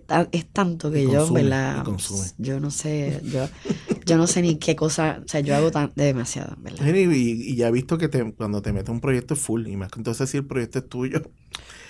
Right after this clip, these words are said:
Speaker 2: sea, debe ser bien intenso, o sea, como tú
Speaker 1: No, y me
Speaker 2: te
Speaker 1: gusta un
Speaker 2: entregas.
Speaker 1: montón, mano, es que la verdad es que es bien matemático y, y bien preciso, y tiene un,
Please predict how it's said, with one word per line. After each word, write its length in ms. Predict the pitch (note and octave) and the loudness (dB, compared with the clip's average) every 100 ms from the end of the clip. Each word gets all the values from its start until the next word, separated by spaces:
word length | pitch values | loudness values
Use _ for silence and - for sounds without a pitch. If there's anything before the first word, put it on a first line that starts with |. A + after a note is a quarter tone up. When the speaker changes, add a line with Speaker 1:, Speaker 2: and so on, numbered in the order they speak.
| - | -20
Speaker 2:
sea, 160 | - A#2+ | -4 -2
debe 280 | G#2 G2 G2+ | 0 0 0
ser 240 | A#2+ A#2+ D3 E3+ D3 | 2 2 4 2 0
bien 220 | C3+ G#2 B2 | -2 0 0
intenso, 500 | A2 G#2 A#2 G2+ D#2+ | 0 -2 -2 -4 -6
o 40 | |
sea, 200 | E2 D2+ | -8 -10
como 220 | E2+ D#2+ | -8 -10
tú 240 | F2 F#2 G2+ | -8 -2 4
Speaker 1:
No, 140 | E3 | 6
y 120 | G#3+ | 6
me 160 | A3+ D3 | 6 4
Speaker 2:
te 80 | C3+ | 2
Speaker 1:
gusta 200 | F#2 - | 0 2
un 120 | - | 4
Speaker 2:
entregas. 20 | |
Speaker 1:
montón, 600 | C4+ D4 - - A#3 C#4+ | 4 2 -4 -6 -2 -2
mano, 280 | C#3 D#3 G#3 | -2 -2 -2
es 60 | G3 | -4
que 280 | - D#3+ F3 | -2 0 2
la 140 | E3 | 4
verdad 300 | D3 C#3 C#3 | 4 4 2
es 40 | C#3 | 0
que 120 | E3 | 0
es 60 | F#3 | 2
bien 140 | G#3 | 4
matemático 840 | A3 A3 G3 C#3+ D3+ F3+ E3+ D#3 | 4 4 2 2 0 -4 -2 0
y, 360 | C#3+ C#3 B2+ - | 0 -2 -4 -6
y 220 | - C3 | -4 -2
bien 220 | B2 B2+ C3+ | 0 -2 -2
preciso, 760 | F3+ - C3+ D3+ - D#3 D3 | -2 0 0 0 -2 0 0
y 140 | C3+ B2 | 0 0
tiene 220 | B2 A#2+ | 0 0
un, 260 | C3 D#3+ | 0 -2